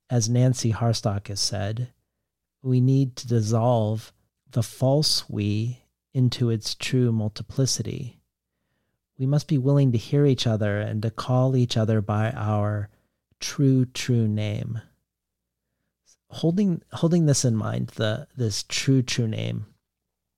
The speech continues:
and bringing us out of this false we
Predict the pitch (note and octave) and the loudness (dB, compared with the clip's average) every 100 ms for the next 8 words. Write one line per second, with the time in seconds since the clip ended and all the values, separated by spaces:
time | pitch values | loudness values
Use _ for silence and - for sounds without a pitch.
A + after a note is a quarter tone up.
0 | _ _ _ _ _ _ - C#3+ B2+ G#2+ | _ _ _ _ _ _ -4 0 0 0
1 | C#3+ D3 C#3+ C3 A#2+ C3+ B2 B2 A2+ G2 | 2 4 4 4 2 0 0 2 0 -4
2 | G2+ - - - _ _ _ - - - | -6 -6 -6 -8 _ _ _ -20 -10 -2
3 | B2 A#2+ - A2+ G#2+ G#2 G#2+ B2 | 0 2 0 -2 -4 -4 -6 -10